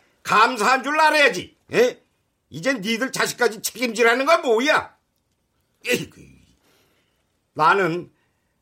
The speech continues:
내 자식들한테 할 만큼 했으니까 니들 자식한테 너희들이 알아서 해.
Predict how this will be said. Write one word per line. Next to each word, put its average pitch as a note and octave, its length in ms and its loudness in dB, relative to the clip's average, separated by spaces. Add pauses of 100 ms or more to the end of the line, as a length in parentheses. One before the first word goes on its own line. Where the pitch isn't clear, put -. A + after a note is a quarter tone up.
(180)
내 G3+ 260 2
자식들한테 G3+ 640 -2
할 G3+ 240 -4
만큼 G3+ 340 -2
했으니까 F#3 760 0 (280)
니들 A3 340 0
자식한테 G3+ 540 -2
너희들이 G#3 400 -4
알아서 F#3+ 580 0
해. F3+ 280 -2